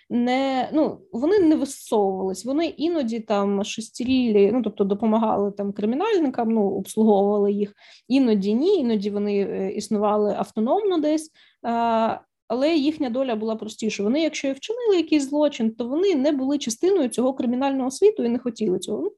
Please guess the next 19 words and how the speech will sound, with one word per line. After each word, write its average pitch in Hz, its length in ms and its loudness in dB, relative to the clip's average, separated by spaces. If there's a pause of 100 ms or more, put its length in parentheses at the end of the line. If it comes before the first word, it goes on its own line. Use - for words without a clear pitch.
(240)
прості 330 380 0
люди. 190 280 -2 (400)
А 220 80 0
були 302 360 4
оці 302 160 -2
політичні 233 580 0
в'язні, 202 500 0
які 202 200 -6
інтелігенти 214 880 0
в 190 40 -4
очочках, 208 720 -4 (420)
якісь 233 580 4
там, 247 300 4
е, 220 360 6
працівники 262 560 0
культури, 214 760 0
якісь 240 360 -2
партійні 226 640 2
праві-, 196 420 -2